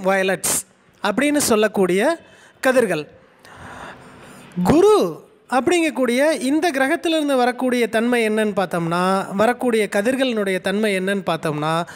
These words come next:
அது மீத்தேன். அப்போ, இந்த உலகத்தில், இந்த பிரபஞ்சத்தில் ஒரு உயிர் உருவாக வேண்டும்னா, அதற்கு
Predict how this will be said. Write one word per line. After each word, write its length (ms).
அது 480
மீத்தேன். 720
அப்போ, 540
இந்த 360
உலகத்தில், 1300
இந்த 240
பிரபஞ்சத்தில் 1080
ஒரு 420
உயிர் 460
உருவாக 640
வேண்டும்னா, 880
அதற்கு 800